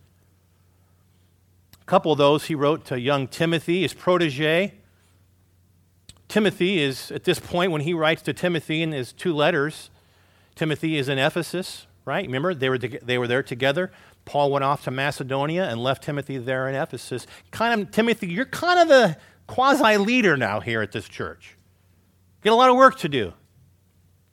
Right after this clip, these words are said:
Now, did Paul say, "All right, now, Timothy, I want you to sound good. When you get up there,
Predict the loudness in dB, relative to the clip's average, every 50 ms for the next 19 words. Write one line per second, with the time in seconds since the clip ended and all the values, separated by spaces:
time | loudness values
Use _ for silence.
0 | _ _ _ _ _ _ _ _ _ _ _ _ _ _ _ _ _ _ _ _
1 | _ _ _ _ _ _ -20 _ _ _ _ _ _ _ _ _ _ _ 4 6
2 | 8 8 6 4 0 -6 _ _ _ _ _ _ _ _ 0 0 0 0 2 6
3 | 8 8 10 8 8 6 4 0 0 6 8 8 10 10 8 6 4 4 4 4
4 | 2 2 0 -4 -10 _ _ _ _ _ _ _ _ _ _ _ _ _ 8 10
5 | 10 10 8 6 4 4 4 4 2 2 0 0 2 2 2 2 2 0 -2 -4
6 | -4 -6 -6 -6 -8 -8 -8 -10 -8 -6 -4 -4 -4 -4 -6 -6 -4 -4 -4 -4
7 | -4 -6 -8 -8 -8 -8 -8 -6 -4 -4 -6 -6 -6 -4 -2 -2 0 -2 -4 -6